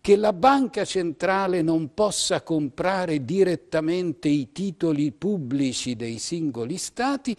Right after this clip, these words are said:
che non ci possano essere facilitazioni creditizio-finanziarie per i singoli Stati. Insomma,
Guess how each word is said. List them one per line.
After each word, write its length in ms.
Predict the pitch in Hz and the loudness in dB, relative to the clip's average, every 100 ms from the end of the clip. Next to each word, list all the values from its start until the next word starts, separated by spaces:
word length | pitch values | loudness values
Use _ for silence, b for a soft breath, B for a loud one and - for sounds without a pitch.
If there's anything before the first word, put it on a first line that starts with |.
| B B B | B B B
che 180 | - 160 | 0 2
non 240 | 160 175 160 | 4 0 0
ci 180 | - | -2
possano 680 | 147 208 233 - - 143 135 | 0 0 0 -2 0 0 0
essere 580 | 170 226 - - 214 175 | -4 -4 -6 -2 0 0
facilitazioni 1400 | - 180 175 - 143 139 135 127 - - 170 196 147 113 | -4 -8 -6 -6 -4 -4 -4 -6 -6 -4 -2 0 -2 -6
creditizio-finanziarie 1700 | 104 127 123 120 - 190 151 123 117 254 240 151 - 95 107 139 202 | -8 -8 -6 -10 -8 -10 -8 -8 -6 -6 -6 -8 -8 -14 -12 -10 -12
per 200 | 185 185 | -4 -4
i 80 | 202 | -4
singoli 480 | - 107 123 135 135 | -8 -6 -4 -2 -2
Stati. 460 | - - - - | -6 -10 -12 -6
Insomma, 520 | 160 180 220 147 107 | -4 0 2 2 -2